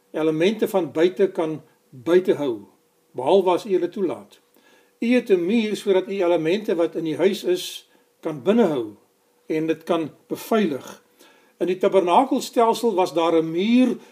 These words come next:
rondom die tabernakel gewees, en daardie muur, sê die boek Patriarg Profete, stel die wet van God voor. Die wet van God is 'n beskermende muur. Wat maak 'n muur?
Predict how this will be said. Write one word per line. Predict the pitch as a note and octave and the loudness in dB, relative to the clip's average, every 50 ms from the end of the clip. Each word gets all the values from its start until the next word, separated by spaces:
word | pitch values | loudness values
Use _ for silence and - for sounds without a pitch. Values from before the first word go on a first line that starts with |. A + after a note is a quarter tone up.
| _ _ _ | _ _ _
rondom | - D#3 D3+ E3+ G3+ A#3 A#3 A#3 A3+ G3+ G3+ G3+ F3 | -8 -2 0 2 4 2 2 2 0 0 0 0 0
die | E3+ F3+ F#3 F#3 F3+ F3+ - _ _ _ | 2 2 2 2 0 -2 -4 _ _ _
tabernakel | _ E3+ D#3+ D#3 F3 D3+ D#3 D#3 E3+ G#3 - A#3+ G#3+ - | _ -2 0 0 0 0 2 2 2 2 2 0 -2 -2
gewees, | - G3+ D#3 F#3 F#3+ F#3 - F#3 | -2 -2 4 6 6 6 4 2
en | D#3+ | -4
daardie | C3+ D#3+ E3 G3+ A#3 A3 A#3 A3 | -2 0 0 0 0 0 -2 -2
muur, | G3 F#3 F#3+ G3+ A3 G#3+ | 0 0 0 0 -2 -4
sê | - - G3 | -4 -4 -4
die | E3 F3 | -4 -2
boek | D3+ F#3+ - - | -4 -4 -2 -2
Patriarg | G3 F#3 - E3 E3+ D#3+ E3+ F3+ - | -2 -2 0 0 0 0 0 -2 -2
Profete, | - G3 F#3 F3+ - F#3 F3+ F3+ - E3+ D#3+ D#3+ - - - - _ | -2 -4 -4 0 0 0 0 0 0 0 -2 -2 -6 -14 -20 -20 _
stel | - - - - - F3+ F3+ D#3 | -18 -4 0 2 4 4 4 4
die | E3+ D#3+ | 2 -2
wet | - - F#3+ G3+ G3+ - | 2 2 2 2 0 -2
van | - G3 F3+ D#3+ | -4 -4 -4 -4
God | - - G#3+ F#3+ F#3 - | -4 0 0 0 0 -2
voor. | - - G#3+ F3+ D3 B2 A#2 - - _ _ _ _ _ _ _ _ _ _ _ | -6 -2 -2 0 0 0 -4 -8 -14 _ _ _ _ _ _ _ _ _ _ _
Die | _ F3 E3+ C#3 | _ -6 -6 2
wet | B2 G3 C4+ C4+ - - | 4 6 6 6 2 -4
van | - - A3+ G#3 A3 | -6 -4 -4 -2 -4
God | - - - A3 G#3+ G#3 G#3 | -6 -6 -2 -2 -2 0 0
is | E3+ - - | -2 -2 -2
'n | F3+ | 0
beskermende | - F3 E3 - - - - B3+ A3 G#3+ G#3+ G3+ G#3 G#3 G3+ F3 F3+ F#3 F#3 E3+ - - - _ _ _ | 0 0 -2 -2 -6 -2 0 2 2 2 2 2 0 2 2 4 4 6 4 4 2 -4 -14 _ _ _
muur. | - D3 D3 D3+ D#3+ F3 F#3+ G3 G3+ G3 F#3 E3+ D3 C3 A2 G#2+ - - - - _ _ | -14 -14 -12 -6 -2 0 2 4 4 4 2 0 -2 -6 -8 -12 -18 -20 -20 -20 _ _
Wat | - G3 A3+ - | -2 0 2 4
maak | C4 C4 C4 A#3+ - C4 | 4 4 4 4 2 2
'n | A3 G#3+ | 2 2
muur? | A3+ A3 F#3+ D#3 C3+ A#2+ | 2 2 2 0 -2 -6